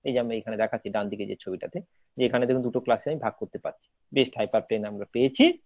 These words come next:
তার সাপেক্ষে এই দিকটা একটা class থাকছে, এই দিকটা একটা class থাক-, ভাগ করতে পারছি। তাহলে তার আগে পর্যন্ত আমি যখন ছবিটা দেখছিলাম এখানে two dimension ছবি, সেখানে কিন্তু ভাগ করার জায়গা ছিল। আমি এটাকে আবার নতুন feature অ্যাড করেছি data সেটের ভিতরে। সেই ডেটা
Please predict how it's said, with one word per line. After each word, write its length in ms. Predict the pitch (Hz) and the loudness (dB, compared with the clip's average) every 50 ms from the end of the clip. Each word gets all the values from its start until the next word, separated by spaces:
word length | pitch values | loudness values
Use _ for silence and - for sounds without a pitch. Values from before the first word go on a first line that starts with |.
| _ _ _ _ _ - | _ _ _ _ _ 4
তার 100 | - 165 | 4 4
সাপেক্ষে 400 | - - 190 170 - - - 143 | 6 6 0 2 2 -2 0 2
এই 80 | 131 120 | 2 2
দিকটা 260 | 120 135 131 - 147 | 2 2 2 2 2
একটা 160 | 135 - 147 | 2 2 0
class 260 | 131 - 143 139 - - | -2 0 0 0 0 0
থাকছে, 240 | - 185 180 - 269 | -4 -4 -2 2 2
এই 60 | 170 | 2
দিকটা 260 | 117 113 107 - - | 2 2 -4 -2 -4
একটা 140 | 95 - 104 | -4 -4 -4
class 280 | - - - 78 - _ - | -8 -6 -8 -8 -8 _ -10
থাক-, 360 | 90 85 _ _ _ - 110 | -10 -10 _ _ _ -10 -6
ভাগ 120 | 104 104 - | -6 -6 -6
করতে 200 | - 98 - - | -8 -12 -10 -10
পারছি। 300 | - - 90 - _ - - _ _ _ _ _ _ _ _ _ _ - | -10 -10 -10 -12 _ -20 -20 _ _ _ _ _ _ _ _ _ _ 8
তাহলে 160 | 165 165 165 | 8 8 10
তার 160 | 180 180 175 | 10 12 12
আগে 200 | 156 147 160 190 | 12 12 10 8
পর্যন্ত 340 | 185 208 208 190 214 202 202 | 6 6 8 8 8 8 8
আমি 140 | 190 190 175 | 6 6 6
যখন 140 | 190 185 | 0 -2
ছবিটা 340 | 170 - 208 208 226 214 233 | 0 0 0 2 8 8 8
দেখছিলাম 400 | 196 196 165 - - 143 139 135 | 8 8 4 0 -2 -2 0 0
এখানে 180 | 131 - 131 131 | 0 -2 -4 -4
two 120 | - 165 | -2 2
dimension 300 | 156 156 151 139 131 143 | 2 4 2 2 -2 -6
ছবি, 160 | 135 - 151 | -6 -6 -8
সেখানে 260 | 135 - 170 180 196 185 | -6 -4 0 0 0 0
কিন্তু 160 | 175 185 156 | 0 0 2
ভাগ 140 | 131 127 127 | 2 0 0
করার 180 | - - 131 | 2 -2 2
জায়গা 200 | 113 110 101 98 | 2 2 2 0
ছিল। 180 | - - 104 110 | -2 -6 -8 -8
আমি 180 | 113 131 147 | -6 -4 -4
এটাকে 260 | 139 127 156 156 - 196 | 0 0 0 2 4 4
আবার 200 | 165 180 240 330 - _ _ _ _ - | 4 4 4 2 0 _ _ _ _ -4
নতুন 260 | 151 160 165 240 240 - | -4 -2 0 2 0 0
feature 320 | - - 139 - 156 131 | 0 -4 0 2 4 4
অ্যাড 160 | 107 107 113 - - - | 6 4 2 0 -2 -2
করেছি 260 | 120 110 107 - 139 | -2 -2 -2 -4 -4
data 200 | 123 110 110 120 | -4 -2 -2 -2
সেটের 300 | - - 107 120 107 104 | -6 -6 -12 -10 -10 -10
ভিতরে। 280 | 107 110 135 165 233 | -6 -4 -4 -4 -4
সেই 140 | 247 - 208 | -2 -2 0
ডেটা 180 | 156 127 117 | 0 0 -2